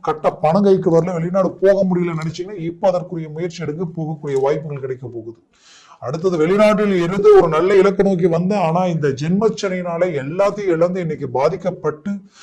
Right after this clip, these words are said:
வெறுங்கையோட நிக்கக்கூடிய நிலைமைக்கு ஆளாயிட்ட, மீண்டும் ரிலீஃப் ஆகணும், வளர்ச்சி அடையணும்னு நினைச்சீங்கன்னா கண்டிப்பா வளர்ச்சி உங்களுக்கு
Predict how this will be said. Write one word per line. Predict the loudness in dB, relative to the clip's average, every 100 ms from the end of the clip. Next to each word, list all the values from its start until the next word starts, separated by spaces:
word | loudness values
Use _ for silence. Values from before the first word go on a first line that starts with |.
| -20 _ -2
வெறுங்கையோட | 2 2 2 0 0 2 2
நிக்கக்கூடிய | 2 2 2 4 2 2
நிலைமைக்கு | -2 -2 0 2
ஆளாயிட்ட, | 2 2 0 -2 -2
மீண்டும் | 2 4 4 4 2
ரிலீஃப் | 0 2
ஆகணும், | 4 4 2 0 2
வளர்ச்சி | 0 0 -2
அடையணும்னு | -2 0 -2 -4 -4
நினைச்சீங்கன்னா | -2 -2 -2
கண்டிப்பா | -2 -2 0 2
வளர்ச்சி | 0 -2 -4 -8
உங்களுக்கு | -8 -8 -8